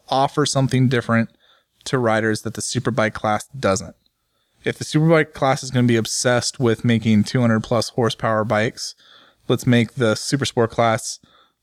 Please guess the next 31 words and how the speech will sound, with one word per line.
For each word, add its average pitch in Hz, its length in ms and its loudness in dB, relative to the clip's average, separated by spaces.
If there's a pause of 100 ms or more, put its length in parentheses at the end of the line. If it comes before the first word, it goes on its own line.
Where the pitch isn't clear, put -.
(120)
a 131 40 -2
place 120 280 0
for 117 100 -2
people 117 260 -2
who - 80 0
are 113 60 6
obsessed 113 500 0
by 107 160 0
having 113 380 -2
bikes 104 240 -2
that 110 80 -6
weigh 107 160 0
less 101 280 -2
than 107 260 -2
three - 180 -2
hundred 101 180 -4
fifty 98 260 -6
pounds 101 380 -8
wet. 92 260 -8 (920)
I 127 60 -4
think 117 140 -2
that 113 140 2
would 113 100 -4
be 107 200 -2 (280)
awesome, 110 360 0
and 104 120 2
get, 120 340 -2
get 123 140 0
into 110 600 0
high-tech - 440 -6
materials, 131 800 0